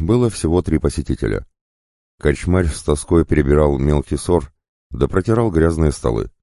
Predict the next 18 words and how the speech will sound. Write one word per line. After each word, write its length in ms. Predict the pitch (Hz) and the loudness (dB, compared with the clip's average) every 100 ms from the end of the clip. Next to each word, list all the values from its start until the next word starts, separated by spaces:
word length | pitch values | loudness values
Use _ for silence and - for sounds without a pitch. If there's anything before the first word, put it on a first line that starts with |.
| _ _ _ _ _ _ | _ _ _ _ _ _
Влаксан 640 | - - 67 73 - 117 110 | -6 0 0 0 -2 -2 0
потягивал 560 | 92 - 90 82 80 | -2 0 0 2 0
пиво 560 | 80 98 90 85 73 - - | 2 2 2 2 0 -6 -2
и 100 | 73 | 0
нарочито 540 | 73 78 - 110 87 | 2 0 -2 -2 -2
вздыхал 480 | 71 65 73 85 76 | -2 -4 -2 -2 -2
от 100 | 64 | -2
похмелья. 580 | 69 - 64 55 50 - _ _ _ _ | -6 -4 -2 -2 -6 -10 _ _ _ _
Жизнь 460 | 62 64 90 87 82 | -6 2 2 2 0
наёмника 600 | 78 80 95 90 80 76 | 2 2 2 0 0 -2
научила 540 | 73 73 - 90 82 | 0 -2 0 0 0
всегда 380 | 76 71 73 78 | -2 -4 -2 -2
прикидываться 720 | 78 73 85 76 73 71 76 | -2 -2 0 2 0 0 -4
глупее 560 | 67 71 - 80 78 73 | -2 -2 0 2 2 0
и 160 | 76 | -4
пьянее, 440 | - 71 71 69 67 | -4 -2 0 0 -2
чем 180 | - 67 | -4 -4
есть. 360 | 60 - - | -4 -6 -14